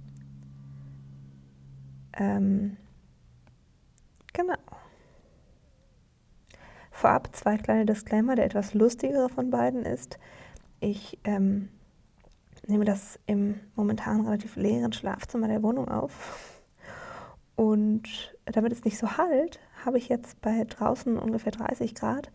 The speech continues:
mich unter die Bettdecke gesetzt. Ähm, gucken wir mal, ob ich vielleicht A,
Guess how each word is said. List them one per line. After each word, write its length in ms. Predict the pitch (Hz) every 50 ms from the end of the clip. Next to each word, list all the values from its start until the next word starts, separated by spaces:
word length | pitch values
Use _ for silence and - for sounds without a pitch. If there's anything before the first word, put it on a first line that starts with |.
| - - - - - - - -
mich 320 | 208 214 220 - - - - - _
unter 360 | - 233 269 302 311 - - 247
die 120 | 233 226
Bettdecke 500 | - - - - - - - - - 226
gesetzt. 600 | 214 220 220 - 285 349 - - - - - - - - - _ _ - 240
Ähm, 400 | 240 240 233 226 226 240 240 - - - _ _ _ _ - - - _ _ -
gucken 300 | - - 240 240 233 233
wir 60 | 233
mal, 240 | 220 220 226 226 226 226
ob 140 | - - -
ich 260 | 220 196 - - - - -
vielleicht 520 | - - - 190 208 202 - - - - - - _ _ _ _ _ - - _ _ _
A, 300 | 220 214 214 220 226 240